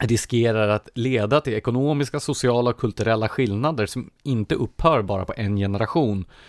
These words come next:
mellan då grupper i de här utanförskapsområdena och majoritetsbefolkningen, som i sin tur leder till det som Sören Kierkegaard och, eh, Friedrich Nietzsche har kallat för ressentiment.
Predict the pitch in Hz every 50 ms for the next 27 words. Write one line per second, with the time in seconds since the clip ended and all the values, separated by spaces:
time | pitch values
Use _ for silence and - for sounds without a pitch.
0 | - - - 117 131 127 110 107 110 120 117 104 101 98 101 95 - - - _
1 | _ _ - _ _ _ - 107 110 110 - - _ 113 - - 123 127 123 120
2 | 107 104 101 101 107 104 - 98 85 101 - - 104 - - 110 101 101 101 101
3 | 101 101 98 98 78 - 101 - 110 101 98 98 92 90 - 107 98 - - -
4 | 104 - 131 139 - - - 101 95 95 92 98 - - - - - - - 117
5 | 110 104 - - - 156 160 156 147 143 135 - - - 107 101 101 110 117 123
6 | - - - - - 110 104 104 107 104 104 101 107 101 - 107 90 101 101 101
7 | - - 104 101 98 90 - - - - _ _ _ _ _ - - - 117 117
8 | 113 107 104 - - 131 123 110 101 - 117 107 101 127 131 127 127 131 127 117
9 | 98 - 113 107 107 107 104 101 98 98 98 95 95 95 92 95 90 85 101 -
10 | _ _ _ - - - 113 98 92 90 87 87 87 90 92 90 85 - - 120
11 | 113 104 104 - - 120 120 120 107 - - - 139 117 98 - - 101 98 92
12 | - - 107 101 - 110 110 101 - - 113 107 95 - - 85 - 147 135 107
13 | 98 - _ - -